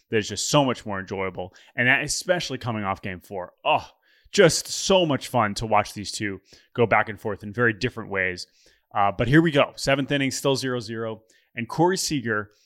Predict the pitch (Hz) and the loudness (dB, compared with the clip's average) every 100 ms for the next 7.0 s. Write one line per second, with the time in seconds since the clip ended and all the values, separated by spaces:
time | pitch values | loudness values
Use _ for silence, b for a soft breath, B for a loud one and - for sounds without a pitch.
0 | _ - 127 - 127 - 139 165 - 202 | _ -4 -4 -4 -10 -10 -8 -6 -6 -6
1 | 185 165 165 143 _ _ - - 156 143 | -6 -8 -10 -12 _ _ -8 -6 -6 -6
2 | 156 185 190 214 185 147 131 - 101 107 | -4 -4 -4 -8 -2 0 0 -2 -8 -12
3 | 98 - 131 156 139 131 131 - 107 95 | -10 0 4 4 2 -4 -4 -8 -6 -6
4 | 90 92 _ _ _ _ _ _ 123 143 | -8 -16 _ _ _ _ _ _ 6 6
5 | - - - - - 123 - 131 139 - | 6 2 -8 -16 -8 -8 -4 -2 -2 -2
6 | 156 139 127 - - - 123 120 95 85 | -2 0 -2 -4 -8 -6 -4 -2 -4 -10